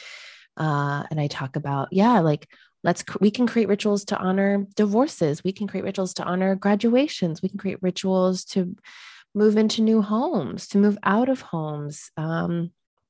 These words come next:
there are so many important, meaningful moments for all of us. And even if we didn't grow up in a tradition or have some sort of, like,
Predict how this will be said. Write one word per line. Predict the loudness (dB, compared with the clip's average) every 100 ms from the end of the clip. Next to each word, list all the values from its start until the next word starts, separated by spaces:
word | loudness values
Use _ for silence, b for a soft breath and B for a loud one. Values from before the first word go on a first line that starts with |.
| _ _ _ -2
there | 0 2
are | 0
so | 0 2
many | 2 2 -2
important, | -4 -6 -10 -2 0 2 2
meaningful | 4 2 0 -4 -6
moments | -4 -6 -8 -12
for | -14 -12 -4
all | 0 2
of | 0
us. | -4 -12 -16 _ B B B B B B -10
And | -6 -4 -4 -4 -6 _ _ _ _ _
even | -4 0 -2
if | -2 -4
we | -4 -2 -4
didn't | -4 -4 -4 -4
grow | -4 -4
up | -4
in | -8
a | -10
tradition | -8 -8 -6 -6 -2 -2 -4 -6
or | -6 -6
have | 0 2 4 2 -4 B B B B
some | -10 -6
sort | -4 -2
of, | -4 -6 _ B B -4
like, | -4 -6